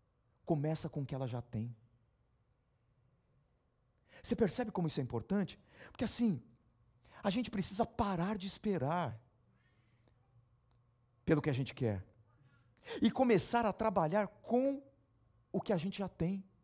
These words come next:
Você tem alguma coisa. Você já tem alguma coisa.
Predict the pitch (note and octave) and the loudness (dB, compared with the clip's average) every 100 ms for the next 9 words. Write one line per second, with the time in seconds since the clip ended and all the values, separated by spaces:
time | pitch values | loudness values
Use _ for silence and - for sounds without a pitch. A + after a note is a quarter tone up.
0 | _ G3 - G#3+ G3+ G3+ F3 F3 - E3 | _ -8 -6 -4 -2 -4 -2 -6 -4 -2
1 | G3 D3 G#2+ _ _ _ _ _ _ _ | -2 -6 -14 _ _ _ _ _ _ _
2 | _ _ _ _ - _ - A3 G#3+ B3 | _ _ _ _ -20 _ -2 2 4 6
3 | A#3+ - C4+ C4 E3 D3+ - A#2+ G2+ - | 4 4 2 4 4 2 2 -2 -2 -8